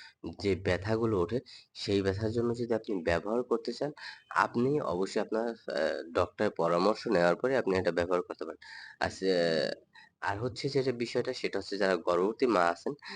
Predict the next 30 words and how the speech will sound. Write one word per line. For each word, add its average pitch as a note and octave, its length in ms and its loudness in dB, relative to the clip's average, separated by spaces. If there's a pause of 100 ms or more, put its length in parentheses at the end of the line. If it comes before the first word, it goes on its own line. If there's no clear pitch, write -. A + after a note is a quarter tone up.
(260)
তারা G#2 260 4
অবশ্যই F#2+ 380 2
এটা G#2+ 200 4
আপনার A2+ 440 2
ডক্টরের F#2+ 380 0
পরামর্শ F2 420 0 (100)
ছাড়া C#3+ 240 -6
ইউজ F2+ 300 0
করবেন G2+ 340 0
না। F#2+ 180 2 (120)
আপনার - 260 0
যে F#2+ 140 0
কোনো G2+ 220 0
ধরনের F2+ 240 -4
সমস্যা E2 460 -4
হতে F#2 280 -2
পারে। E2 180 -10 (440)
So - 220 0
গাইস, F#2+ 200 0 (500)
এখন G#2 320 -4 (320)
আসেন, F2+ 300 -8 (360)
আমাদের G#2 320 4
ভিডিওটা A2+ 360 2
যদি A2 320 0
ভালো E2+ 240 -2
লাগে, F2+ 220 -6 (380)
অবশ্যই F#2 340 -6
আমাদের A2 240 -2
চ্যানেলটা G2 300 -4
সাবস্ক্রাইব - 500 -6